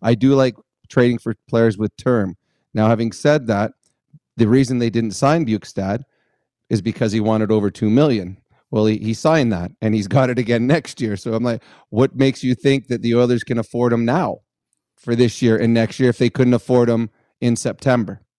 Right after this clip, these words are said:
So there's that. Two, does he wanna come here? 'Cause when he was here last time, I mean, he,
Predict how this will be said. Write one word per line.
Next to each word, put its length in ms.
So 260
there's 220
that. 320
Two, 300
does 160
he 60
wanna 240
come 280
here? 240
'Cause 140
when 120
he 80
was 160
here 160
last 320
time, 260
I 60
mean, 180
he, 200